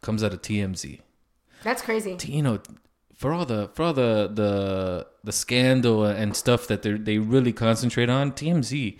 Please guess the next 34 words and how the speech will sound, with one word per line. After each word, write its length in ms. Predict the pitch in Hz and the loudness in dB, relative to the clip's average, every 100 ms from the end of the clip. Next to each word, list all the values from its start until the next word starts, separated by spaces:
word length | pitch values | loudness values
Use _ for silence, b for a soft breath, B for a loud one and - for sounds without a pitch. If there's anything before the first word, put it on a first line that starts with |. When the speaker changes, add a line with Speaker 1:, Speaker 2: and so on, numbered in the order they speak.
| B B B B B B | B B B B B B
Speaker 1:
oftentimes 1120 | 104 117 - 101 98 107 113 98 82 - - - | -2 -2 -2 -6 0 2 2 2 -4 -6 -8 -6
is, 600 | 113 104 98 87 - - - | -2 0 0 -4 -8 -10 -8
like, 180 | 90 - | -10 -10
the 60 | |
first 400 | - 143 185 - | -8 -4 -4 -4
out 340 | 127 143 92 - | -4 -4 -6 -10
with 140 | 107 101 | -8 -2
a 40 | |
lot 100 | 104 | 2
Speaker 2:
Yeah. 160 | 175 190 | 4 6
Speaker 1:
of 60 | |
news. 260 | 151 226 - B B B | 6 4 2 B B B
I-, 40 | 139 139 165 | 0 4 4
it's 140 | 190 | 2
crazy. 540 | - 233 294 104 87 - | 2 2 2 0 -6 -6
Speaker 2:
Yeah, 540 | 208 - 120 117 117 | 0 2 4 4 4
you're 100 | 110 | 4
right. 260 | 110 - 95 | 2 2 0
Speaker 1:
Um, 220 | 92 85 - _ _ | -4 -10 -16 _ _
you 140 | 135 127 | 2 2
know, 320 | 107 104 - _ _ _ _ _ _ _ _ _ _ _ | 2 0 -6 _ _ _ _ _ _ _ _ _ _ _
there's 220 | 143 160 147 | 2 4 4
an 100 | 147 | 2
element 600 | 143 151 151 151 - - | 0 0 0 -2 -4 -6
of, 180 | - 110 | -4 -2
like, 180 | 110 104 | -2 0
the 80 | 120 | 2
National 600 | 113 110 110 123 113 107 | 2 2 -2 -2 -2 -2
Enquirer, 760 | 107 - 95 107 107 110 113 | -4 -2 0 2 4 4 4
I 140 | 110 110 | 4 2
guess, 240 | 113 110 | 0 -2
to 140 | - 113 | -2 0
them. 320 | 117 135 135 B | 0 0 -6 B
Speaker 2:
Yeah. 320 | 214 202 175 | -2 -2 -2